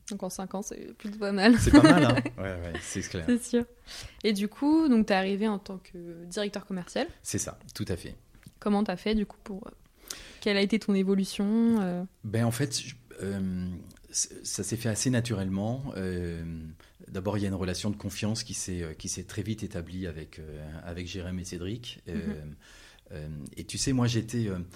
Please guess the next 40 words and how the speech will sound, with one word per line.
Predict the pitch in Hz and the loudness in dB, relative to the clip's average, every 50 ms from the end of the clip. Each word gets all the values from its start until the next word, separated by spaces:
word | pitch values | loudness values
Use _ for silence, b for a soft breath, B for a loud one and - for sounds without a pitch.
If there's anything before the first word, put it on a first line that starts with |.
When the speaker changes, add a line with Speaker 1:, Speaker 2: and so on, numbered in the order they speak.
| B B B B _ | B B B B _
Speaker 2:
précédemment | - 123 117 - 120 110 110 113 120 131 | -4 -4 -2 0 0 0 2 2 2 2
dans | 127 107 95 85 92 | 0 0 -2 -4 -6
un, | 87 85 | -6 -6
dans, | 85 87 85 82 | -8 -8 -8 -8
dans, | 82 82 82 80 80 85 | -10 -10 -12 -12 -12 -12
dans, | 85 85 87 87 87 90 | -12 -12 -14 -14 -14 -14
dans, | 87 - 78 73 76 - | -14 -14 -14 -14 -14 -14
dans | 85 85 85 - | -12 -12 -10 -10
un | 90 | -10
poste | 85 - 104 - - | -8 -8 -8 -8 -8
avant, | 95 85 98 110 | -6 -4 -2 -2
j'étais | 117 113 95 - - 110 | -2 -2 -4 -4 -4 -4
di-, | 104 104 101 | -4 -4 -4
déjà | 87 - 110 107 98 127 123 | -4 -2 -2 -2 0 -2 -2
directeur | 104 98 90 87 87 - 92 90 | -2 -4 -6 -6 -8 -8 -10 -8
général. | - 87 82 85 82 95 113 131 139 131 120 - | -8 -8 -10 -8 -8 -8 -8 -8 -8 -8 -6 -6
Speaker 1:
Ok. | 226 85 82 | -6 -4 -6
Speaker 2:
Euh, | - 80 - B B B B B B B B | -8 -10 -12 B B B B B B B B
j'avais | - 95 87 90 | -10 -8 -8 -6
fait | 87 - | -4 -2
en | 113 104 | -2 -2
plus | - 123 120 113 | -2 -4 -4 -2
un | 98 | -2
executive | 98 92 87 101 92 - 101 - - 104 101 | -2 -2 -4 -6 -6 -6 -8 -8 -4 -2 -2
M | 95 95 | -2 0
B | 90 | 0
A | 95 98 | -2 -2
d'H | 95 92 85 - - | -2 -4 -4 -6 -8
E | 95 | -8
C, | - - 113 113 113 | -6 -4 -2 -2 -2
euh, | 101 90 85 | -2 -4 -4
parce | 82 80 80 - - | -6 -8 -12 -10 -10
que | 104 | -10
je | 95 - 104 | -8 -8 -10
voulais | 95 92 101 110 123 123 | -10 -6 -4 -4 -4 -4
justement | 127 139 120 - 120 117 117 | -4 -6 -8 -6 -4 -4 -4
sortir | - - 120 120 - - 139 123 104 | -4 -4 -6 -6 -8 -8 -8 -6 -8
un | |
peu | 104 - - 107 | -8 -8 -10 -12
du, | 104 98 92 90 85 80 | -10 -10 -10 -10 -10 -12